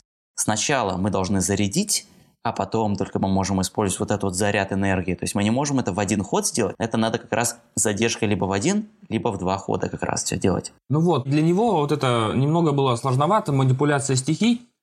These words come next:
Speaker 2: В дальнейшем я хотел взять вот этого персонажа. Ну, скажу честно, я тоже немножко испугался, да и там,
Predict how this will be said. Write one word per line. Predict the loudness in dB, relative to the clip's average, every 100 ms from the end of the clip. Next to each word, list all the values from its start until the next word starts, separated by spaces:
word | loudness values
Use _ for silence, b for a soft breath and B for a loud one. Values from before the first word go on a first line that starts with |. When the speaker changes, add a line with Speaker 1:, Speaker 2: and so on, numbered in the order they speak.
| -4
Speaker 2:
В | 0
дальнейшем | 2 4 4 4 2 2
я | 2
хотел | 2 0 2
взять | 2 2
вот | 2 2
этого | 2
персонажа. | 2 2 2 2 2
Ну, | 0 0
скажу | 0 0
честно, | 2 0 2
я | 2
тоже | 2 2
немножко | 2 2 0 0
испугался, | -2 0 0 0 0 0
да | 2
и | 2 2 2 -2 -4 -6
там, | 0 2